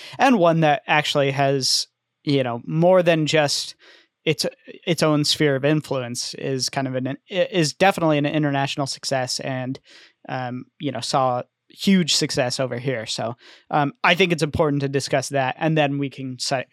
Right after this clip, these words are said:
kind of get into maybe what our take is on, on Korean cinema and sort of how we see it as different from, from Western cinema, um, 'cause that's, that's an interesting conversation too. So, um, let's dig into, to the movie first.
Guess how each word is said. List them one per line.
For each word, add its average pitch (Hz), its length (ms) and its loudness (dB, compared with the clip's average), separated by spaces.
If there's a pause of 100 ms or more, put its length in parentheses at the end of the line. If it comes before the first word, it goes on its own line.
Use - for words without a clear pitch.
kind 247 180 0
of 139 100 0
get 139 140 0
into 131 640 -2 (400)
maybe 135 480 -2 (500)
what 175 220 4
our 151 100 4
take 139 340 -2
is 135 360 -2
on, 135 280 -2 (100)
on 147 180 0
Korean 139 320 -4
cinema 135 300 -4
and 123 300 -8
sort - 140 -10
of 127 80 -14
how 143 220 0
we 143 100 0
see 135 220 -2
it 131 360 -10
as 135 220 -2
different 131 420 -4
from, 131 360 -8
from 135 200 -8
Western 127 380 -8
cinema, 127 460 -8 (340)
um, 131 320 -4 (160)
'cause - 140 -2
that's, 165 240 2
that's 175 240 2
an 156 60 0
interesting 131 380 -2
conversation 123 600 -10
too. - 160 -16
So, - 260 -8 (440)
um, 127 380 -10 (240)
let's 190 220 0
dig 175 200 2
into, 143 560 0
to - 100 -6
the 143 80 -2
movie 131 320 -6
first. - 420 -12